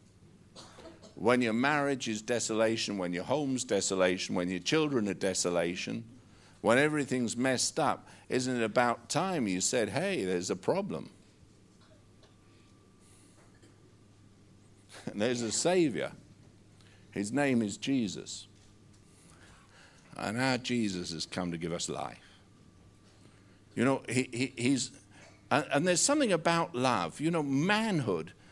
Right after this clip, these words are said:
ha-, has, in, in our society,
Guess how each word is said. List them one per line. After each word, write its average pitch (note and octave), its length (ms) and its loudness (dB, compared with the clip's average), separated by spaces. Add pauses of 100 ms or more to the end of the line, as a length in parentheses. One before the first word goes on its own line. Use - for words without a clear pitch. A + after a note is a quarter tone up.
(120)
ha-, A2+ 240 -2
has, A#2+ 380 -2
in, B2 320 -2
in A#2+ 180 2
our D#3 240 0
society, A2 880 -4